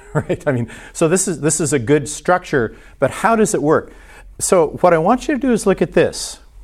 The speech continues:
Here's Eve and the snake in the garden. See if you can pick out the three approaches with Eve,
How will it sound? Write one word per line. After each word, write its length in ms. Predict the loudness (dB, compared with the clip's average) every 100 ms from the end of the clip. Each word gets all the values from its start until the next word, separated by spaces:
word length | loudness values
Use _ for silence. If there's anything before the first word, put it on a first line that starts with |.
| -20 -20 -20 -20 -2
Here's 260 | -2 0 -4
Eve 580 | -2 0 0 0 -4 -12 -6
and 120 | -4 -2
the 60 |
snake 480 | -4 -2 0 0 0
in 80 | -2
the 80 | 0
garden. 460 | 2 2 -2 -10 -20 -20 -20 -20 -20 -20 -20 -20 -20 -20 -20 -20 -20 -20 -18
See 380 | -12 -4 0 2
if 160 | 0 0
you 160 | -2
can 220 | 0 -2
pick 380 | -4 -2 -2 2
out 560 | 2 2 0 -4 -10 -20 -20 -20 -20 -20 -20 -20 -20 -20 -20 -20 -20 -20 -20 -20 -6
the 160 | -2 -2
three 540 | -4 -4 0 2 2
approaches 1040 | 0 0 2 2 0 -4 -4 -6 -10 -14 -18 -20 -20 -20 -20 -20 -20 -20 -20 -20 -20 -20 -4
with 260 | 0 0
Eve, 680 | 0 -2 -2 -6 -12 -16 -20